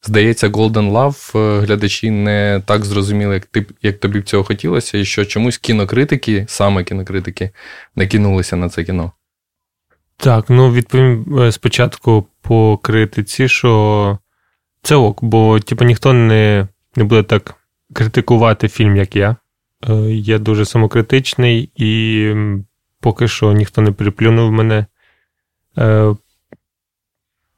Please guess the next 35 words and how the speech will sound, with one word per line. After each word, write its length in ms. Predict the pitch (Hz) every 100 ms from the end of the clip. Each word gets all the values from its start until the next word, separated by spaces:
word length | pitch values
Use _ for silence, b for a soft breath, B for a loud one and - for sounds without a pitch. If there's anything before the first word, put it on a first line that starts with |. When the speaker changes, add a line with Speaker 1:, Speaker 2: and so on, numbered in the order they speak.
| _
Speaker 2:
прилітають, 480 | 151 160 180 196 151
ну, 240 | 170 143 B B B B _ -
Е, 220 | 131 120
якщо 420 | 120 143 - 160
це 160 | 160 143
прям, 440 | 123 139 131 113 107 -
ну, 140 | 131
ти 80 | 123
бачиш, 380 | 127 131 113 -
що 100 | 110
це, 380 | - 104 98 -
ну, 280 | 104 95 - 214 _
не 280 | 156 107 107
туди. 300 | - 98 95
Ну, 200 | 117 104
ну, 100 | 131
хтось 240 | 113 - 113
просто 300 | 127 - 104
ляпнув, 440 | 113 120 - 92 - _ _ _ -
е, 600 | 104 101 101 98 95 95
і, 260 | 165 120 98 -
і 60 |
там 200 | - 107
немає 300 | 107 104 101
зовсім 760 | 95 95 107 110 - - 98 98 _
ніякої 340 | 104 104 - 104
прив'язки 500 | 107 104 101 - 101
до 120 | 95
фільму. 360 | - 95 98 - _ _
Просто 300 | 131 - 107
от 140 | 104
людина 240 | 107 107 101
в 40 |
такому 300 | - 101 104
настрої. 440 | 101 98 - -